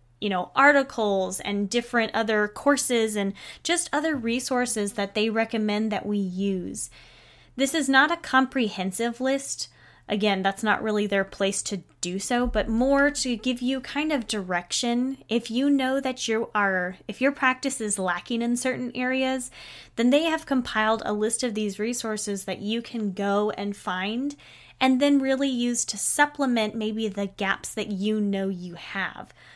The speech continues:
when preparing for this exam. So strategy number three, or tip number three, would be the candidate guide for the oncology specialist exam. And then number four would be the resource document that the board has released to prepare for the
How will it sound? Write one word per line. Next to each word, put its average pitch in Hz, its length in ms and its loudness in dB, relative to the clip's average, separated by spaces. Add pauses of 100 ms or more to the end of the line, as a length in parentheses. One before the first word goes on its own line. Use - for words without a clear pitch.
(140)
when 226 240 4
preparing 190 500 -4
for 185 140 -6
this 175 240 -10
exam. - 560 -8 (1040)
So 262 160 4
strategy 269 500 2
number 220 300 2
three, 254 420 -2
or 196 80 0
tip 190 220 -4
number 190 220 -2
three, 202 340 -4 (420)
would 247 200 8
be 233 160 4
the 208 260 0
candidate 254 520 4
guide 208 280 4
for 220 160 0
the 208 120 2
oncology 202 560 0
specialist 202 520 -4
exam. 202 560 -2 (460)
And 240 160 8
then 233 120 8
number 220 200 4
four 339 340 2
would 285 100 2
be 220 140 0
the 208 160 2
resource 262 540 0
document 190 580 0
that 180 260 -2
the 202 460 -2
board 208 300 2
has 202 200 -4
released 190 400 -4
to 202 80 -4
prepare 196 480 -4
for 190 220 -2
the 185 320 -6